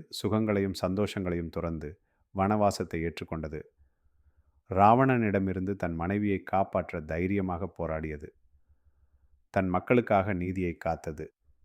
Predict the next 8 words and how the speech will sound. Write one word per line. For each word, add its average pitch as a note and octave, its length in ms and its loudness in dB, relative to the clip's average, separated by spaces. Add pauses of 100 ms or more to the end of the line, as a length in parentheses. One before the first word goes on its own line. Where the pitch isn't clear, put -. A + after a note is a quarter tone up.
(640)
இவை F#2+ 260 2
அனைத்தும் G#2 380 2
அவரது F2+ 420 -2
தர்ம F#2+ 340 2
பக்தியை F2+ 420 -2
பிரதிபலிக்கின்றன. E2+ 840 -4 (1300)
வால்மீகி C3+ 640 6
மகரிஷி A2+ 640 2